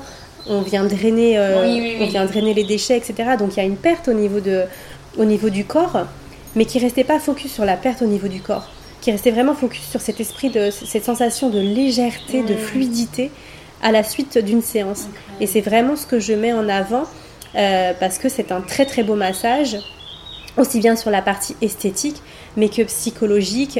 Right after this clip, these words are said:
Speaker 1: euh, sensorielle, euh, et au niveau des, des, la charge des émotions, euh, qu'on peut avoir après un massage.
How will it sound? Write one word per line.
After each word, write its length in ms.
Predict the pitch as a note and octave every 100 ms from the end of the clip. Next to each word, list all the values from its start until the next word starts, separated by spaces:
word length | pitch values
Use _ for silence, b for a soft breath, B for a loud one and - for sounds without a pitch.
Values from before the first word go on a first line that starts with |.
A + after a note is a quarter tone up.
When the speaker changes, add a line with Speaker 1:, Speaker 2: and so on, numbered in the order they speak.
| -
Speaker 1:
euh, 140 | F#3+ F3
sensorielle, 960 | - G#3 - F#3+ G3+ G#3+ B3 C#4 C4+ -
euh, 420 | F#3+ F#3 F3+ F3+ -
et 100 | F#3+
au 60 |
niveau 240 | F#3+ F#3+ G#3+
des, 160 | F#3
des, 180 | F3+ F#3+ E3+ G3+ F#3 -
la 100 | F#3+
charge 300 | - A#3+ A3
des 220 | G3 F#3
émotions, 520 | F#3+ F#3+ F#3+ - C4 C4+ B B B -
euh, 500 | F#3 F3+ F3+ F3+ F3+ F3+ -
qu'on 100 | F#3
peut 180 | -
avoir 480 | A3+ F#3 G#3 A#3 - -
après 280 | G3 -
un 80 | A3
massage. 440 | G3 F#3+ - -